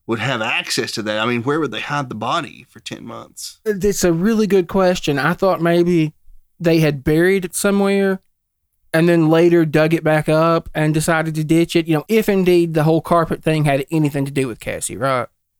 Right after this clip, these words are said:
Speaker 1: Uh, maybe. And, you know, we, we can't say that it does, though, I don't know. You, you hear of people digging bodies back up and trying to dispose of them again, but I cannot imagine ever doing that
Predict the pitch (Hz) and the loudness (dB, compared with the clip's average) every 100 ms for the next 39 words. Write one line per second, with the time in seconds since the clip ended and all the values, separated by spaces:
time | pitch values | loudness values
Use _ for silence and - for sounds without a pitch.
0 | _ _ _ _ _ _ - - 202 202 | _ _ _ _ _ _ -12 -6 0 2
1 | 156 120 120 147 147 156 170 160 165 196 | 2 0 -2 -2 0 0 -2 0 -2 -2
2 | 180 180 143 - 151 127 104 104 127 135 | -2 -2 -2 0 0 0 -2 -4 -2 0
3 | 120 104 107 107 117 120 113 107 107 - | 0 -2 -6 -6 -2 0 0 0 -4 -12
4 | _ _ _ - 175 156 123 117 110 _ | _ _ _ -6 -2 -2 0 -2 -4 _
5 | _ - 214 196 202 160 269 254 - 240 | _ -6 -4 -2 -2 0 -2 -2 -4 -2
6 | 180 131 151 170 147 143 151 151 151 147 | -2 0 0 0 0 0 0 -2 -4 -4
7 | 156 127 110 131 123 113 113 - 127 143 | -4 -4 -4 -4 -4 -6 -8 -2 -2 -2
8 | 143 117 110 110 120 143 156 117 107 98 | -2 -4 -4 -4 -4 -4 -4 -4 -4 -6
9 | _ _ _ _ _ _ _ _ _ - | _ _ _ _ _ _ _ _ _ -4
10 | 190 185 139 120 - 147 127 113 120 120 | -2 -2 -4 -6 -4 -4 -2 0 0 -2
11 | 113 113 104 127 117 113 117 104 104 101 | -4 -6 -6 -6 -4 0 0 0 -2 -6
12 | 98 71 | -8 -12